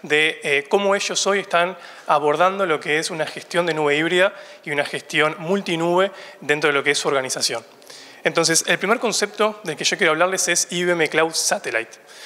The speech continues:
Y siempre me gusta comenzar con este slide. Nosotros hoy, cuando utilizamos cualquier nube y utilizamos cualquier servicio de nube pública, una de las principales características que tenemos es que a la hora de utilizar ese servicio,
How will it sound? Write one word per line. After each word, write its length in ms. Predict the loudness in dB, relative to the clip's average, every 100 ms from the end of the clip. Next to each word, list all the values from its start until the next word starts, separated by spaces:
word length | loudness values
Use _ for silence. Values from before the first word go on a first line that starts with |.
| -18 -8 0
Y 60 |
siempre 200 | 2 4
me 80 | 2
gusta 240 | 2 2
comenzar 520 | 0 -2 2 2 2 2
con 320 | 2 2 -2
este 260 | -4 -2 -2
slide. 280 | 0 0 -4 -20 -20 -20 -20 -20 -20 -8
Nosotros 340 | -2 2 2 2
hoy, 240 | 2 0 -2
cuando 480 | 0 0 2 2 2
utilizamos 540 | 0 -2 0 2 0
cualquier 400 | 0 -2 0 -2
nube 340 | 0 2 2 0 -14 -14
y 80 | -12
utilizamos 340 | -8 -2 0
cualquier 240 | 2 2
servicio 380 | 0 -2 -2 0
de 60 | 0
nube 160 | 0 0
pública, 520 | -2 -4 0 0 0 -16 -20 -20 -20 -14 -2
una 140 | 2
de 60 | 2
las 100 | 0
principales 380 | -4 0 0 2
características 500 | 0 0 -4 -4 -2
que 80 |
tenemos 460 | -2 0 2 0 -2
es 120 | -4
que 120 | 0 2
a 40 |
la 160 | 4 6
hora 160 | 4
de 60 | 2
utilizar 480 | -2 -6 -2 2 2
ese 160 | 0
servicio, 520 | -2 0 0 0 -2